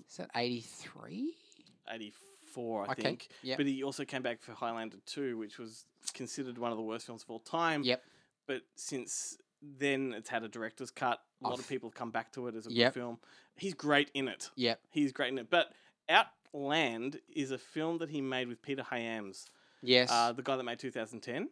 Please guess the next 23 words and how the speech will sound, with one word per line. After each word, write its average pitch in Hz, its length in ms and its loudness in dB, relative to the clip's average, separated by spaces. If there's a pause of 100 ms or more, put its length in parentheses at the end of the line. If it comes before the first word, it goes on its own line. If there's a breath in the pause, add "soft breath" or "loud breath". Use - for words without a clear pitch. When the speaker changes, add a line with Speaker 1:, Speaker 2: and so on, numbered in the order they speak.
(120)
Speaker 1:
Yes. 123 440 0
Speaker 2:
amongst 120 340 -8
many 120 260 -2
others. 123 220 -2
Speaker 1:
Good 123 100 -4
film. 117 280 -8
Speaker 2:
Um, 120 540 -6 (220)
yeah, 117 320 -4
and 139 420 -2 (680)
it's, - 380 0 (1300)
how - 140 -12
do 226 60 -10
you 226 60 -14
explain 160 280 -6
it? 131 100 -6
It 123 100 -10
looks 180 240 -2
like 202 220 0
Alien, 185 380 -2
like, 139 180 2
it's 135 100 -8
got 135 100 -4
the, 135 40 0